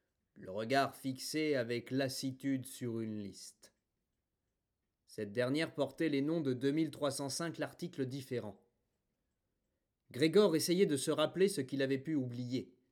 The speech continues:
s'il avait oublié quelque chose. La pommade anti-radiation ? Les fusées de détresse ?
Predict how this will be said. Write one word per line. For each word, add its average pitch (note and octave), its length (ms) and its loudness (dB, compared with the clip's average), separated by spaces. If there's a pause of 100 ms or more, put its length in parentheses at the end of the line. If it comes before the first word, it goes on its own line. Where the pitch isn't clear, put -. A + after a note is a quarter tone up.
(400)
s'il - 240 -10
avait A2+ 260 -4
oublié A2+ 360 -4
quelque G2+ 260 -8
chose. - 420 -8 (1400)
La F#2+ 140 -12
pommade C#3 340 2
anti-radiation ? D#3+ 760 0 (1400)
Les C3+ 160 2
fusées F3+ 320 2
de D#3 100 -6
détresse ? F#3+ 720 0